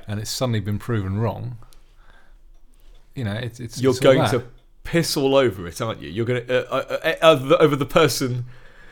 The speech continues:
Speaker 2: You're gonna, you're gonna come down <laughs> hard on that, on that person, aren't you? Yeah.
Speaker 1: But the, these are
Speaker 2: It's this. It, it must be an, an, an innate tendency.
Speaker 1: Possibly. I mean, it's,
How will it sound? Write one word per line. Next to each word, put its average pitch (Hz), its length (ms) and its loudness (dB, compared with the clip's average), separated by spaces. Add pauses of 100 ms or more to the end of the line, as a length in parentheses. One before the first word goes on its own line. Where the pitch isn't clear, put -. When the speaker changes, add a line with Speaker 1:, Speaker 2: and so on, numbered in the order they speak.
(260)
Speaker 2:
You're 160 100 4
gonna, 202 260 8
you're 160 160 4
gonna 170 140 6
come 175 260 -2
down 160 200 8
<laughs> 120 140 0
hard 175 220 10
on 143 140 6
that, 127 260 2
on 117 140 -4
that 127 200 -2
person, 120 460 -2
aren't 113 160 -10
you? - 200 -16
Yeah. - 120 -12
Speaker 1:
But 156 80 2
the, 226 160 2
these 180 320 0
are 127 200 4 (140)
Speaker 2:
It's 160 200 2
this. 190 180 -2
It, 208 100 -2 (260)
it 196 140 6
must 226 400 0
be 208 160 6
an, 120 300 2
an, 135 440 -2
an 139 180 -2 (100)
innate 156 560 -2
tendency. 113 640 -6 (340)
Speaker 1:
Possibly. 180 560 -2
I 139 60 -2
mean, 175 140 -2
it's, - 340 -6